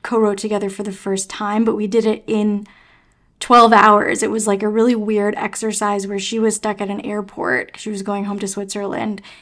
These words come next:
and at the airport extremely early, so she was there for twelve hours.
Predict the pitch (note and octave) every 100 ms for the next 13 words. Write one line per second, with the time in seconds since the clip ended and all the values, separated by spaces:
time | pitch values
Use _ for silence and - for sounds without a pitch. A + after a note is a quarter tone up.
0 | _ - A3 G#3 G3+ G3 G#3+ G#3+ G#3 F#3+
1 | - - G#3+ G#3 G#3 G3+ G3+ G3 G3 G3
2 | G3 G3 G3 G3 G3 F#3+ G#3+ G3 G3+ G3+
3 | - - A3 A#3 A#3